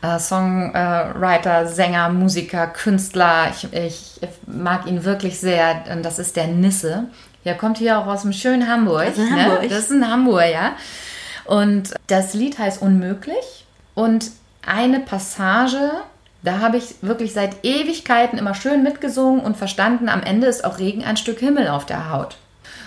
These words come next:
Speaker 1: Und als ich dann, ähm, also und, ja, als ich dann soweit war mit meinem Buch, habe ich gedacht, so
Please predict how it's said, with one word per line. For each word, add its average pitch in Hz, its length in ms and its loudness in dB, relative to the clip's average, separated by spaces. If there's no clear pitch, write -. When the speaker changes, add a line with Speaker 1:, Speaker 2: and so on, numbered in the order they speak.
Speaker 1:
Und 220 240 2
als 214 260 0
ich 240 140 0
dann, 220 400 2
ähm, 196 400 2
also 196 180 -2
und, 196 200 -2
ja, 196 180 0
als 165 160 -4
ich 190 80 -12
dann 190 160 0
soweit 175 260 -2
war 180 200 0
mit 226 120 -2
meinem 170 220 -4
Buch, 240 260 -4
habe - 380 -20
ich - 100 -18
gedacht, 175 320 -10
so 277 800 2